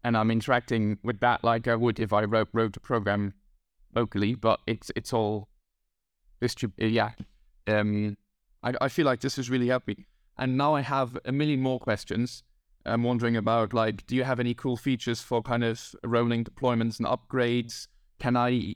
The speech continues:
uh, use existing resources? Like, if the queue already exists, can I import that somehow? How are you planning to, to, to monetize this at all? Or is it just really because it's a really cool project? But I hope,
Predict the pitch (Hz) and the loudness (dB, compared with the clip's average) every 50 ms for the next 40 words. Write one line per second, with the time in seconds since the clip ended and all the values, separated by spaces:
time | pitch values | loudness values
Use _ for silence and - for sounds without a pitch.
0 | - - 104 95 - - - - - 123 127 117 - - - - 117 110 123 117 | -4 -4 -2 -2 -2 -6 -8 -4 -2 0 0 0 -2 -4 -2 -2 -2 -2 -2 -4
1 | - 135 - - - 123 117 117 113 113 120 123 120 117 120 117 113 - 117 104 | -4 -6 -6 -4 -2 -2 0 0 0 0 2 0 2 2 0 0 0 -2 -4 0
2 | 120 117 117 117 120 - - 113 - - - 135 120 113 113 110 101 117 113 113 | 0 0 0 0 -4 -6 -8 -8 -6 -2 0 2 2 2 2 2 0 0 -2 -2
3 | 104 - - 131 120 117 - - - - - - _ _ _ _ _ - - 139 | -2 0 0 0 0 -2 -6 -14 -16 -16 -16 -18 _ _ _ _ _ -6 -2 0
4 | 127 120 120 117 - 117 - 117 - 135 127 117 113 127 123 120 - - 139 120 | 2 2 2 0 0 -2 -4 -4 -2 -2 -2 0 2 2 0 0 -2 -4 -4 -2
5 | 117 - 120 117 117 117 117 113 - - - - _ _ - - 123 123 123 123 | 0 2 2 2 4 2 0 -2 -6 -12 -20 -20 _ _ -2 0 2 4 4 4
6 | 120 113 - - 123 120 117 117 113 113 - - - 117 113 110 110 107 - - | 2 0 0 0 0 2 2 2 2 0 -2 -2 -2 0 0 0 0 -2 -2 -4
7 | 107 - - - - 123 113 110 123 127 117 - - 135 120 120 117 - 117 113 | -4 -4 -4 -6 -4 -2 0 0 0 0 -2 -2 0 0 0 2 0 -2 -4 -2
8 | - 117 101 - - 120 117 117 113 110 110 113 107 107 - 110 101 - - 113 | -2 -4 -4 -2 0 0 0 0 0 0 0 -2 -2 -2 -2 -2 -2 -2 -2 -2
9 | 110 104 - - - - - - 117 113 117 110 117 110 - 123 110 113 - - | -2 -2 -4 -12 -16 -12 -4 0 0 2 2 0 0 -2 -2 -2 -2 -4 -4 -4
10 | - - 117 110 113 117 113 117 110 - - - 120 107 101 - - 113 107 - | -6 -6 -6 -2 0 0 2 2 0 -2 -2 -2 -2 -2 -2 0 0 0 2 2
11 | 110 110 - - _ _ _ _ _ _ _ _ _ _ - - 151 160 160 - | 0 -2 -2 -10 _ _ _ _ _ _ _ _ _ _ -2 0 2 2 0 -2
12 | - _ - - 92 120 117 113 117 120 120 117 117 113 117 113 - - - - | -12 _ -4 0 2 2 2 2 2 2 0 0 0 0 0 0 -2 -4 -8 -8
13 | - 160 156 151 123 - | -2 0 0 0 -2 -4